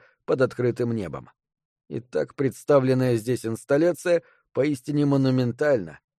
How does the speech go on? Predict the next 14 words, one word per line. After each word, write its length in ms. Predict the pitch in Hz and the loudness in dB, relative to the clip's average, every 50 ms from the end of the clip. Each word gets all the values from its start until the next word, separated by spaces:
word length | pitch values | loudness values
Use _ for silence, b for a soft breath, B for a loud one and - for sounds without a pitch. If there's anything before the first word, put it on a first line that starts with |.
| _ _ _ _ | _ _ _ _
однако 420 | - 98 107 135 131 - 131 123 | -4 -2 0 -2 0 0 0 -2
в 40 | - | -2
считанных 480 | - 151 143 123 127 123 120 113 - | -2 -4 -2 0 0 0 0 -2 -2
метрах 360 | 127 156 160 127 123 131 - 127 | 0 0 0 0 0 0 0 0
от 80 | 123 113 | 0 0
наблюдателя 680 | 120 113 117 123 135 160 160 147 - 151 151 147 127 - _ _ _ _ | -2 -2 0 0 2 2 2 2 2 2 0 0 0 -2 _ _ _ _
теряется 580 | - 151 151 131 123 117 113 117 110 - - 127 | 0 2 4 6 6 6 4 2 0 0 -2 -2
из 200 | 120 113 98 98 | -2 -2 -4 -6
вида. 300 | 101 87 69 - - - _ _ _ _ _ _ _ _ | -8 -10 -12 -14 -18 -20 _ _ _ _ _ _ _ _
Художник 520 | _ - 175 160 165 147 110 123 139 131 | _ 0 4 4 4 4 4 2 2 0
в 60 | 120 123 | 2 4
данном 380 | 139 139 131 123 123 123 117 | 4 4 4 4 0 -2 -2
случае, 460 | - 185 180 170 - - 135 120 b b b b b b | -4 -4 -6 -6 -4 -2 0 -2 b b b b b b
безусловно, 640 | - 156 143 131 135 113 113 127 127 120 151 156 131 | -2 0 0 0 0 0 0 0 2 2 0 -2 -4